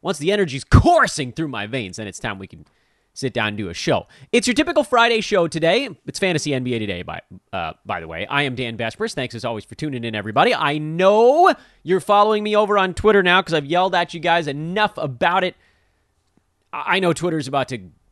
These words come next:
probably go down in a blaze of glory in a lot of ways, but one thing I think probably remains is getting immediate news there. Like, you're not gonna have the,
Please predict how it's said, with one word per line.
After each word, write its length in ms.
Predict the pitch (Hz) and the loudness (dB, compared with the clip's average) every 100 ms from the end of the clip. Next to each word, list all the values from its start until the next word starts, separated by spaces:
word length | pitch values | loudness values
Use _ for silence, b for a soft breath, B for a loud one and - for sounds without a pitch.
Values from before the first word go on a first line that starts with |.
| _ - | _ -8
probably 460 | 180 147 135 135 | -2 -2 -2 -6
go 260 | 117 135 127 | -6 -4 -4
down 220 | 127 123 | -4 -6
in 60 | 113 | -8
a 40 | |
blaze 320 | 101 131 127 | -6 -4 -4
of 100 | 107 | -8
glory 360 | 123 123 127 120 | -6 -4 -2 -4
in 140 | 147 | -4
a 40 | 160 | -4
lot 400 | 185 247 320 330 | -2 0 2 2
of 100 | 208 | 0
ways, 360 | 214 180 123 | 0 0 -4
but 80 | 139 | -2
one 180 | 175 269 | -2 -2
thing 160 | 359 | -2
I 80 | 330 | -4
think 240 | 277 233 - | -2 -6 -6
probably 480 | - 196 208 202 | -2 0 -2 -8
remains 760 | 180 131 117 120 143 170 208 185 165 b b b b - | -4 -4 -4 -4 -4 -4 -6 -6 -8 b b b b -4
is 180 | 151 117 | -4 -2
getting 360 | 165 175 185 | 0 0 0
immediate 440 | 151 151 170 170 131 | 0 -2 0 -2 -2
news 520 | 131 147 160 190 156 | 0 2 2 0 4
there. 360 | 202 208 208 - _ _ _ _ _ _ - | 4 2 -4 -12 _ _ _ _ _ _ -4
Like, 180 | 147 | -2
you're 80 | 165 | 0
not 280 | 185 190 202 | 0 0 0
gonna 160 | 208 170 | -4 -4
have 440 | 175 175 165 131 | -6 -4 -6 -6
the, 460 | 135 123 117 107 | -4 -2 -2 -4